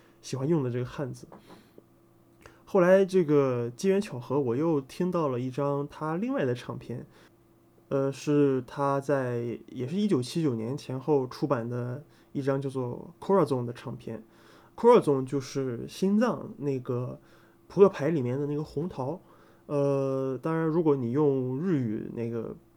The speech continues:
罗马字拼的话，应该叫 Corazon。对。Corazon 这张专辑应该是可以在Q Q音乐听得到的，然后并且应该还可以搜得到他更早的一个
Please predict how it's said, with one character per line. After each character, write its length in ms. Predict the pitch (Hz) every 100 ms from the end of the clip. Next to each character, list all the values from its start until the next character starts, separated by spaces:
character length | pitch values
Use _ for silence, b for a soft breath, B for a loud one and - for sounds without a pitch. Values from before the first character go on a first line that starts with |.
| _ _ _ _ _ _ -
罗 140 | 131
马 160 | 160 123
字 160 | 151
拼 260 | 135 - 143
的 60 | 131
话， 200 | 120 120
应 80 |
该 140 | 127 123
叫 340 | 127 117 - -
Corazon。 500 | - 165 131 123 107 175 _ - _ _ _
对。 200 | - 185 - b b b b b _ b b b _ _ -
Corazon 420 | - 247 160 143
这 100 | 131
张 120 | 139
专 200 | 139 147
辑 160 | 139 127
应 120 | 139
该 100 | 147
是 100 | 143
可 160 | 131 156
以 80 | 131
在 360 | 131 123 123
Q 180 | 123 156
Q 120 | 180
音 100 | 180
乐 160 | 196 156
听 200 | 131 139
得 60 | 127
到 220 | 131 -
的， 160 | 110 - b b b
然 140 | 135
后 80 | 127
并 180 | - 170
且 400 | - 127 123 123 -
应 180 | 165
该 120 | 165 160
还 160 | 151
可 180 | 147 170
以 80 | 139
搜 200 | 127 143
得 140 | 139
到 140 | 139 139
他 280 | - 151 147
更 240 | 240 196
早 280 | - 117 -
的 160 | 120
一 180 | 120 120
个 420 | 120 127 120 117